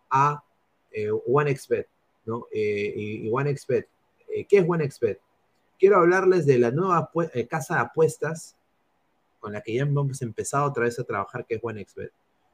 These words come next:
El enlace lo puedes encontrar en el primer comentario debajo de este video, acá en la descripción. Y también en ese sitio web puedes hacer apuestas, multiplicar tu dinero, especialmente con el código promoción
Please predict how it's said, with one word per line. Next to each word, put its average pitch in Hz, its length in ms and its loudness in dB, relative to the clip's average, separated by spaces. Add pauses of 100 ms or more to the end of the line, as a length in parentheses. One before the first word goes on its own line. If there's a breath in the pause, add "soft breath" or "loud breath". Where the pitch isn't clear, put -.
(600)
El 127 180 2
enlace 170 440 4
lo 135 120 2
puedes 151 280 2
encontrar 135 420 -2
en 139 80 0
el 127 100 0
primer 123 360 -4
comentario 127 720 -2
debajo 117 360 -2
de 113 60 2
este 117 220 0
video, 127 500 2 (160)
acá 127 300 -6
en 123 40 -2
la 120 60 -2
descripción. 143 600 0 (540)
Y 139 80 -18
también 185 460 2 (200)
en 143 120 0
ese 170 200 0
sitio 165 340 2
web 180 260 2
puedes 156 200 0
hacer 156 160 -2
apuestas, 170 760 -4
multiplicar 123 560 -2
tu 131 80 -2
dinero, 165 500 0 (380)
especialmente 185 640 0
con 135 160 -4
el 127 140 -4
código 117 420 4
promoción 117 640 -2